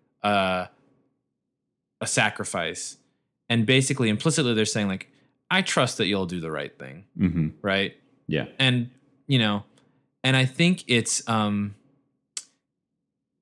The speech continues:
Speaker 1: there's a different set of emotions involved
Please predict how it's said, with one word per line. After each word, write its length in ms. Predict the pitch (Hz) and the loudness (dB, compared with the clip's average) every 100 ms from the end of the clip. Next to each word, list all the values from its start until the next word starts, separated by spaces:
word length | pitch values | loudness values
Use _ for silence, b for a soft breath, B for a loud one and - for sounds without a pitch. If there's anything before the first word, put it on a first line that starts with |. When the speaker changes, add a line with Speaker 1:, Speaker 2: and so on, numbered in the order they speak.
| _ | _
Speaker 1:
there's 220 | 135 135 123 | 4 6 6
a 60 | |
different 420 | 104 147 151 196 147 | 2 2 2 2 2
set 140 | 147 | 2
of 80 | 117 | 2
emotions 720 | 101 101 104 110 - 107 101 | 2 2 2 2 2 -2 -2
involved 800 | 98 101 95 92 92 90 87 | -4 -4 -4 -4 -4 -6 -8